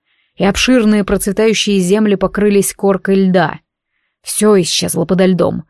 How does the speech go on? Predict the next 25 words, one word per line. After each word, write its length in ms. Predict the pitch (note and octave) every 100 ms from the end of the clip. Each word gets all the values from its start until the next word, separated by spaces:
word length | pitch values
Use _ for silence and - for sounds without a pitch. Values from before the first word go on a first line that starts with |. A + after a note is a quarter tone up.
| _ _ -
Люди, 460 | G#3 B3 G#3+ G#3
драконы, 680 | F#3 G#3+ G#3+ - G#3+ G3+ F#3+
все 220 | - G3+
те, 180 | F#3 G#3+
кто 180 | - G3+
в 60 | -
тот 240 | G3 G3
момент 420 | G3 F#3+ F#3+ -
находился 640 | F#3+ F3+ F#3 F#3+ F3+ - E3+
там. 400 | - E3 - - _ _ _ _ _ _ _ _ _
Потому 320 | G3 G3 A3+
он 140 | B3+ F#3+
так 200 | G3+ -
и 40 |
называется — 840 | F#3 F#3 E3+ E3 G3 F#3+ F3+ - -
склон 520 | - - F3 G#3+ A3
ледяных 440 | G#3+ G3 G3+ G3
сердец. 760 | - F3+ E3+ D#3+ - - - - _ _ _ _ _ _ _ _ -
Вся 220 | - A3+
территория — 520 | A#3+ A3+ G3 A#3+ A3
это 140 | G#3 G#3
сплошная 560 | - G#3 G3 G#3 G#3
аномальная 500 | G3+ G3+ G3+ G3+ G3
магическая 680 | G3 G3 F#3 G3 F#3+ - G#3
зона. 420 | G3 F3+ - -